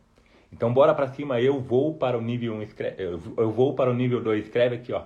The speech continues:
"Eu vou para o nível dois da liga, eu vou para o próximo nível."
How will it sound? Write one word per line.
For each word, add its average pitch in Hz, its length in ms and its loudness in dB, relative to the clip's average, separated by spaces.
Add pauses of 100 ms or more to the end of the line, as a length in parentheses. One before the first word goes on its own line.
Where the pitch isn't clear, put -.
(340)
"Eu 101 180 -2
vou 107 340 -2
para 101 240 -6
o 92 40 -6
nível 95 320 -8
dois 90 200 -6
da 87 80 -8
liga, 69 240 -12
eu 78 140 -8
vou 92 300 -4
para 98 180 -4
o - 20 -8
próximo 95 380 -6
nível." 80 340 -12